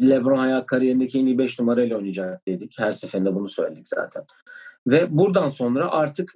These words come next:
e, yan parçalara nasıl hamleler yapacağı önemliydi Lakers'ın ki bir Temmuz'da Troy Daniels'ı imzaladılar ki onu da zaten sonra, e, iki Mart'ta serbest bıraktılar. Tam bubble,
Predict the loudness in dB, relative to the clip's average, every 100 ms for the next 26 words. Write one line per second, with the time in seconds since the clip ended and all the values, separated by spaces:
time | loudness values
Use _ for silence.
0 | -4 0 0 2 2 0 0 0 0 0
1 | 2 0 -2 -2 -2 -4 -4 -6 -8 -4
2 | -4 -2 0 2 4 2 0 -2 -4 -4
3 | -10 -8 -6 -2 -4 -4 _ _ _ 2
4 | 2 4 2 4 2 2 0 2 2 4
5 | 4 2 0 0 -2 -4 _ -6 -2 0
6 | 0 2 2 0 2 0 0 -8 _ 2
7 | 2 4 2 2 0 -2 0 2 2 0
8 | -4 _ _ _ -6 -6 -2 0 2 0
9 | -2 0 2 2 2 -2 -2 -4 -4 -2
10 | -2 0 0 2 2 0 -6